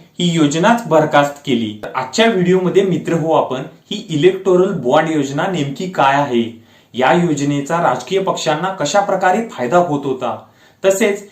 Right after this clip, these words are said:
ही योजना सुप्रीम कोर्टाने का रद्दबातल ठरवली, या सर्वावर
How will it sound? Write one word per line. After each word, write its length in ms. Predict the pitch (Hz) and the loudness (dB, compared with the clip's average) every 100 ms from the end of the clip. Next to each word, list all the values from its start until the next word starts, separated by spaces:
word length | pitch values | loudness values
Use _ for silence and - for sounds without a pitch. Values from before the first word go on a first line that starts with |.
| _ - | _ -10
ही 200 | 190 226 | 0 2
योजना 400 | 202 160 165 196 | 2 2 -2 -2
सुप्रीम 460 | - 147 143 190 | -2 -4 0 -2
कोर्टाने 540 | - 170 - 147 131 147 175 - _ | 0 -2 0 -2 -2 -6 -10 -16 _
का 100 | 156 208 226 | 2 4 4
रद्दबातल 520 | 175 175 175 175 151 | 2 2 2 0 -2
ठरवली, 480 | 151 131 120 117 117 - - | -2 -2 0 -2 -6 -10 -14
या 260 | 104 123 175 | -4 -2 0
सर्वावर 520 | 196 180 180 175 | 2 4 4 2